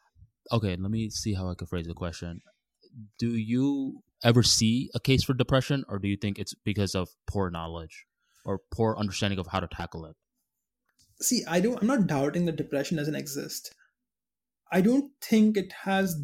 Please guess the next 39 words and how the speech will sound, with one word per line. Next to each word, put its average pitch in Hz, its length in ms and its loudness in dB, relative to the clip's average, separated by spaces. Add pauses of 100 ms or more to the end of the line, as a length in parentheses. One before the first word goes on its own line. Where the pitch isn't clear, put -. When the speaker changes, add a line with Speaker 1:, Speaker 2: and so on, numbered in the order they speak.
Speaker 2:
that 160 340 -2
much 151 400 0
to 180 100 2
do 156 260 2
with 156 280 -2
some 143 480 -2
magic 143 560 2
neurochemistry. 147 1000 -2 (440)
I - 40 -2
mean, 160 140 0
it 147 180 -6
probably 147 400 2 (120)
does 151 420 2 (160)
have 143 300 0
an 139 100 -4
aspect 139 400 -4
of 170 140 0
that, 190 320 -2
but 160 160 2
the 190 120 10
reason 202 360 6
I 214 80 2
think 214 220 0
it 175 120 -6
happens 170 460 0
is 170 140 -2
because 175 500 -2 (520)
people 202 320 6
have 233 260 2
very 202 180 6
shitty 196 320 2
lifestyles, 143 640 0
that 147 160 -6 (420)
they're 165 100 6
not 156 340 2
exercising, 156 880 4
they're 147 120 8
not 151 220 2
eating 160 400 4